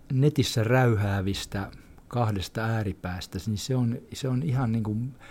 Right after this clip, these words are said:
muutaman marginaaliporukan aikaansaama ilmiö. Siihen ei oikeastaan pitäisi kiinnittää kovin paljon huomiota. Että meillä on itse asiassa hyvin paljon niin kuin todella pitkälle omassa ajattelussaan eteneviä ihmisiä ja tavallaan koulutettuja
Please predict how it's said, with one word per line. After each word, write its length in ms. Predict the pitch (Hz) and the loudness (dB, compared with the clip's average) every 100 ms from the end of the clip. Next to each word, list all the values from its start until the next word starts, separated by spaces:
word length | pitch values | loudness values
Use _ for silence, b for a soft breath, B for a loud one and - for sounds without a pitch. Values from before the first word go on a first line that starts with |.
| B B B 156 - - - - - | B B B -12 -12 -14 -20 -8 4
muutaman 600 | 147 175 - 117 110 110 | 6 6 6 4 4 4
marginaaliporukan 1300 | 123 127 - 107 104 98 101 - 110 104 95 92 107 | 4 2 0 -2 0 -2 -4 -2 0 0 -2 -6 -4
aikaansaama 880 | 95 90 - 95 92 90 92 98 | -4 -4 -8 -8 -8 -8 -8 -6
ilmiö. 480 | 107 110 101 92 92 | -2 -2 -2 -4 -4
Siihen 260 | - 139 139 | 0 2 2
ei 80 | 127 | 2
oikeastaan 400 | 123 - 110 101 | 0 -2 -4 -4
pitäisi 240 | 110 - | -6 -4
kiinnittää 500 | 127 113 104 - 95 - | -2 -2 -2 -6 -8 -4
kovin 260 | 113 104 | -2 -2
paljon 260 | 95 90 - | -4 -8 -6
huomiota. 640 | 120 107 95 107 - - | -2 -2 -4 -8 -12 -14
Että 200 | 98 - | -12 -4
meillä 200 | 120 156 | 0 2
on 100 | 143 | 2
itse 240 | 151 - 127 | 2 2 -2
asiassa 260 | - 120 107 B B B B B | 0 -4 -6 B B B B B
hyvin 260 | 170 190 139 | 4 6 4
paljon 480 | 123 117 113 104 | 4 4 4 2
niin 140 | 104 101 | 0 -2
kuin 140 | 107 | -2
todella 520 | - 120 113 104 95 95 - - - | 2 4 4 2 -2 -6 -14 -20 -2
pitkälle 500 | 147 147 - 110 104 | 2 2 0 0 0
omassa 360 | 101 110 - 104 | 0 0 -2 -4
ajattelussaan 800 | 110 107 98 95 - 104 98 101 | -4 -6 -8 -8 -8 -8 -8 -6
eteneviä 680 | 113 107 107 101 101 101 | -6 -4 -4 -2 -4 -6
ihmisiä 600 | 95 101 107 - 104 92 | -6 -4 -4 -6 -6 -6
ja 220 | 92 85 - B B B | -6 -8 -10 B B B
tavallaan 520 | - 120 117 113 110 113 | -8 -2 0 0 -2 -2
koulutettuja 920 | 123 120 113 101 - - 104 101 | 0 2 2 -2 -6 -6 -4 -6